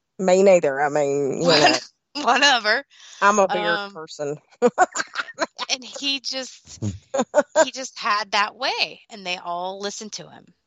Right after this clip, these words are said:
Speaker 2: and they just, yeah, the Manson
Speaker 1: Yeah.
Speaker 2: followers, the Manson family. Um,
Speaker 1: Didn't they parole one of his girls shortly before his passing? I think they did.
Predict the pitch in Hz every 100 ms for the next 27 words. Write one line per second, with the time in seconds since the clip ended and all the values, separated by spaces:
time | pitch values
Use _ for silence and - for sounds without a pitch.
0 | _ - 156 156 151 151 147 156 - -
1 | - _ _ _ _ _ - 185 190 -
2 | - _ _ - 165 160 160 156 170 160
3 | 160 156 156 156 160 170 - - 175 175
4 | 175 - 175 175 170 165 165 160 180 _
5 | _ _ _ _ - - - - - 240
6 | 220 185 - _ _ - - 466 466 214
7 | 220 240 285 - 254 202 175 175 208 233
8 | 240 180 185 214 208 190 196 - 175 160
9 | 170 190 226 269 277 - - - _ _
10 | - - 254 294 - 262 233 233 - 240
11 | 247 226 - 165 185 185 - 254 277 302
12 | 285 - - 196 - 320 - 226 170 180
13 | 233 170 73 156 151